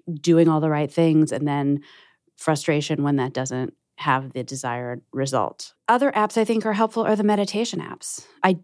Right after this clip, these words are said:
don't necessarily prescribe them to f-, help people fall asleep. I much prefer them to help people end their day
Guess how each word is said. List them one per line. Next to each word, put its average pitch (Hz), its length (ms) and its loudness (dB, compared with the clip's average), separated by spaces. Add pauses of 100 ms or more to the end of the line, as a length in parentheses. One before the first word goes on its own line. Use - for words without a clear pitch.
(100)
don't 214 340 4
necessarily 180 1300 2 (520)
prescribe 165 560 2
them 165 340 4
to 165 360 2
f-, - 220 -10 (240)
help 180 300 0
people 175 280 -2
fall 143 440 0
asleep. 269 520 -2 (480)
I 175 100 4
much 165 320 2
prefer 165 460 0
them 156 260 0
to 160 80 -6
help 151 520 0
people 156 720 -2 (1000)
end 175 380 2
their 160 240 -2
day 156 760 -6